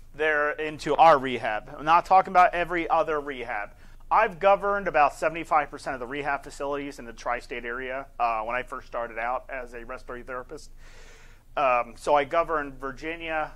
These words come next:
Maryland, and, uh, and D C. And I have to tell you, um, there were some parts in Pennsylvania, but it wa-, wasn't a lot that I traveled to. Um,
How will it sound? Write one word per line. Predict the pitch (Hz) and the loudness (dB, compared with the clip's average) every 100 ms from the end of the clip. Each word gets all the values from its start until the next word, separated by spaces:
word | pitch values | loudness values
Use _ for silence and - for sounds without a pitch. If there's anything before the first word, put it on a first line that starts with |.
| - | -16
Maryland, | 135 139 143 143 139 131 127 - | -10 -8 -8 -8 -10 -10 -14 -14
and, | - 127 123 120 113 | -10 -8 -8 -12 -8
uh, | 113 113 | -4 -4
and | 127 123 | -8 -12
D | 135 127 | -12 -14
C. | 120 156 123 - - - - - - - - - - - | -14 -14 -14 -16 -18 -18 -20 -20 -20 -20 -20 -20 -20 -8
And | 160 165 160 160 - | -2 -2 -2 -6 -4
I | 185 185 | 0 0
have | 151 247 247 | -2 -6 -6
to | 214 | -12
tell | - 240 208 | 2 4 6
you, | 127 123 - - | 2 -4 -8 -2
um, | 156 131 127 123 117 - - | 4 4 4 0 -6 -20 -4
there | 226 | 2
were | 226 | 2
some | - 185 | 4 0
parts | - 151 139 | 0 -12 -8
in | 127 | -8
Pennsylvania, | - 151 135 127 120 127 123 113 | -4 -4 -2 -2 0 0 0 -2
but | 123 | 0
it | 127 | 0
wa-, | 135 139 | 0 4
wasn't | 147 131 120 117 | 2 2 -8 -4
a | 131 120 117 | -2 -2 -2
lot | 131 123 - | 2 2 0
that | - | -6
I | 113 | -6
traveled | 113 - 127 120 113 107 - - - - - - | -4 2 4 4 0 -6 -10 -18 -16 -16 -16 -6
to. | 147 110 - - - - - - - - - | -4 -4 -6 -18 -20 -20 -20 -20 -18 -16 -4
Um, | 147 127 123 | 0 2 2